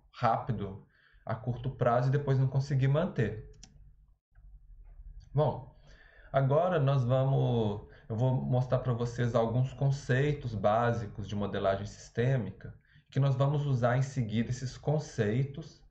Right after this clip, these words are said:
pra pensar na relação da natureza e sociedade. Nós vamos começar só com a natureza, pra dar um exemplo mais simples, né? Vamos pensar na relação entre as plantas e os polinizadores, né?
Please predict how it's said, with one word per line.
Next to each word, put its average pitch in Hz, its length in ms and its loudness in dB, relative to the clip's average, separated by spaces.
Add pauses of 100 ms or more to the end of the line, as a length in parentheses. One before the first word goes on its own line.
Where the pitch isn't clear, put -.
(220)
pra 135 140 2
pensar 151 420 0
na 139 80 4
relação 139 680 2
da 123 80 4
natureza 123 440 0
e - 20 -8
sociedade. 131 380 0
Nós 131 100 4
vamos 202 160 2
começar 202 380 0
só - 200 0
com 214 100 0
a - 20 6
natureza, 135 640 0
pra 117 160 0
dar 123 160 4
um 127 100 2
exemplo 120 320 0
mais 123 240 2
simples, - 480 -4
né? 123 260 0 (400)
Vamos 170 220 0
pensar 156 680 0 (240)
na 127 120 2
relação 147 680 2
entre 143 240 -2
as - 140 0
plantas 170 840 0
e 143 120 0
os 160 120 -4
polinizadores, 156 1120 0
né? 120 220 0